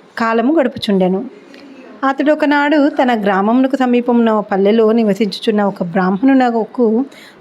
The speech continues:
తన వద్దనున్న ధనమును పెద్ద వడ్డీకి అప్పు ఇచ్చెను. మరికొంత కాలమునకు తన సొమ్ము తనకిమ్మని అడుగగా ఆ బ్రాహ్మణుడు, "అయ్యా, తమకు ఇయ్యవలసిన ధనము ఒక నెల రోజుల గడువులో ఇవ్వగలను, మీ ను-, రుణం ఉంచుకోను.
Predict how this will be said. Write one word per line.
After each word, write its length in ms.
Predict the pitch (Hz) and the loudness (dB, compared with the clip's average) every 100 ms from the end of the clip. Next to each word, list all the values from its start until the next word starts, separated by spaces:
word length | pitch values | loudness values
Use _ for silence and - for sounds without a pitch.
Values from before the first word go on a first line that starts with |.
| - | -2
తన 120 | 269 | 0
వద్దనున్న 560 | 254 208 196 254 294 269 214 | 0 -2 0 2 4 2 2
ధనమును 400 | 202 202 226 247 | 0 2 2 0
పెద్ద 380 | - 202 196 277 | 0 -2 0 0
వడ్డీకి 540 | 269 226 220 214 294 | 0 0 0 0 0
అప్పు 260 | 262 240 202 | 0 0 0
ఇచ్చెను. 600 | 190 - 180 175 214 - - - - - - - | 0 -2 -2 -2 -4 -14 -20 -20 -20 -20 -6 -2
మరికొంత 380 | 311 339 320 311 | -2 0 0 0
కాలమునకు 560 | 311 262 262 262 262 | 0 0 0 0 0
తన 220 | 262 240 | 0 0
సొమ్ము 580 | 220 247 233 240 226 262 - - | -2 0 2 2 2 -2 -6 -4
తనకిమ్మని 500 | 208 202 220 226 240 | -4 -2 0 2 2
అడుగగా 640 | 208 196 214 233 262 262 285 - - - | 2 2 2 0 0 -2 -4 -18 -20 -4
ఆ 80 | 285 | -2
బ్రాహ్మణుడు, 560 | 262 220 208 208 220 220 | 0 0 0 0 0 2
"అయ్యా, 540 | 220 202 214 269 294 - - - 269 | 2 2 2 2 0 -4 -20 -8 -2
తమకు 240 | 262 262 | -2 -2
ఇయ్యవలసిన 500 | 233 247 269 262 254 | 2 2 2 0 0
ధనము 340 | 233 208 208 226 | 0 2 2 0
ఒక 120 | 220 | 0
నెల 260 | 202 196 202 | 0 2 2
రోజుల 320 | 202 214 254 226 | 2 2 0 2
గడువులో 300 | 214 214 220 | 0 2 2
ఇవ్వగలను, 640 | 247 202 196 196 196 196 202 - - - | 0 0 0 2 2 0 -6 -18 -20 -2
మీ 120 | 269 285 | 2 4
ను-, 200 | 247 190 | 2 2
రుణం 280 | 202 240 | 2 4
ఉంచుకోను. 600 | 269 220 - 240 214 196 | 2 0 -2 -2 0 0